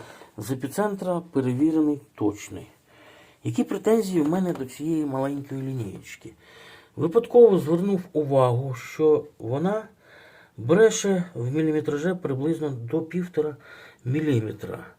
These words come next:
Це перше. Друге. Вона просто на очах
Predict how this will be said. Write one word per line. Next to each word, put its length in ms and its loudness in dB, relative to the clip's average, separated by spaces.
Це 200 0
перше. 640 2
Друге. 560 2
Вона 520 4
просто 520 0
на 140 0
очах 560 0